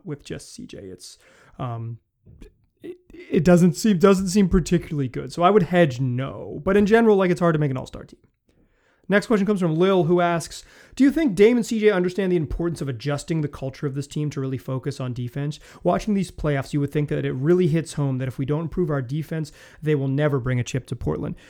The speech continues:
Yeah, I mean, there's something to that. Like, Dame and C J need to play a little more, be a little more attentive on defense. But I, I think this assigns too much credit to, like, defense being all, all effort. Certainly there's an effort problem, but Dame and C J are also six-foot-three, um, you know,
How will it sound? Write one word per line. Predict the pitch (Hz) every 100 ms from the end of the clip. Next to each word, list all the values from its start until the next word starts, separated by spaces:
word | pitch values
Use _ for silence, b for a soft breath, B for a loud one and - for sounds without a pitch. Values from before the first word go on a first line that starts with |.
| B -
Yeah, | 359 330
I | 285
mean, | 339 320
there's | 330
something | 359 302 262 202
to | 233 208
that. | 170 165 - -
Like, | 165 143
Dame | 165 165
and | 156
C | 165
J | 151
need | 151
to | 139
play | - 151
a | 143
little | 139 135
more, | 135 139
be | 147 160
a |
little | 147 147
more | 139
attentive | 135 - 143 131 143 147
on | 139 127
defense. | 131 - 143 -
But | 175 175 - -
I, | - -
I | - 214
think | - 302 -
this | 262 254
assigns | - 208 196 185 175
too | - 214
much | 190 -
credit | 185 165 170
to, | 165
like, | 147 135 - B B B B
defense | 185 175 180 151 143
being | 127 160 156 151
all, | - 147 147 147 135 135 131 - _
all | - 156 147
effort. | 135 131 165 - - -
Certainly | 175 - 254 208
there's | 185 160
an |
effort | 151 139 156
problem, | 175 160 175 196
but | 175 196
Dame | 208 277
and | 294
C |
J | 320
are | 359
also | 359
six-foot-three, | 294 302 - 311 - 262 294 135 -
um, | - 190 208 185 160
you | 226
know, | 160 170